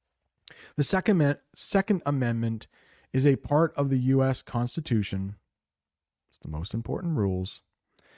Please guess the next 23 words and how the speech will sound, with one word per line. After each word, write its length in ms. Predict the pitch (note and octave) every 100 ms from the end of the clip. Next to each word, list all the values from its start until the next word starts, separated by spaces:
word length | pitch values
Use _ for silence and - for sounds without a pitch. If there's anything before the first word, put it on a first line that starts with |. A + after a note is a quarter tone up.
| _ _ _ _ _ -
that 160 | D3 -
says 240 | D#3 C#3
people 360 | - E3+ E3+ C3
have 360 | C#3 C#3 C#3
the 100 | C#3+
right 260 | B2+ B2+ A2+
to 180 | C3 - -
own 400 | C#3 C#3+ D3 D3 -
and 360 | D#3 F3 F#3+ -
carry 420 | - E3+ E3 D#3
guns. 680 | D3+ D3+ F2+ C2 - - _ _ _ _ _ _ _ _ -
Yeah, 140 | G2+ F2+ _
the 80 | A2
Second 360 | - C3 D3+
Amendment, 640 | D3 C3+ C#3 C#3 C#3+ - - _ _ _ _ _ _ _ -
right 240 | A2+ B2
when 140 | D#3
the 80 | D#3
country 340 | D#3 D#3+ D#3 D#3
was 160 | D3
started, 560 | - D3+ C#3 A#2 G2+ G2 _ _ _ _ _ _
it 100 | A2
said 460 | - A#2+ A2+ G#2+